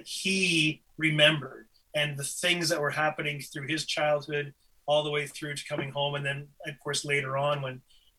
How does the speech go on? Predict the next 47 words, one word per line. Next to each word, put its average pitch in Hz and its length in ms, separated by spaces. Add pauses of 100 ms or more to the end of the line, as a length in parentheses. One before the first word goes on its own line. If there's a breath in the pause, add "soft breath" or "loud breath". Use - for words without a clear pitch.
(140)
you 143 80
know, 135 100
some 160 220
of 156 60
the 143 60
big 139 480
digs 143 360
started 147 380
to 143 60
take 139 280
place 151 320
on 139 180
the 135 120
island 139 420
with, 135 280
uh, 127 300 (460)
Blankenship 147 680
and, 135 400
uh, 127 280 (520)
the 143 100
other 147 220
fellow 139 280
there 131 380
that, 127 400
uh, 127 160 (840)
they 143 80
wanted 147 220
to 139 60
put 147 120
the 143 80
great 147 280
big 147 220
honking 143 600 (1700)
tubes 147 400
down. 135 500
They 156 100
were 185 80
the 156 80
first 170 280
ones 143 180
with 135 140
the 127 80
whole, 139 480
what 165 200
was 156 160
it, 143 220
uh, 139 260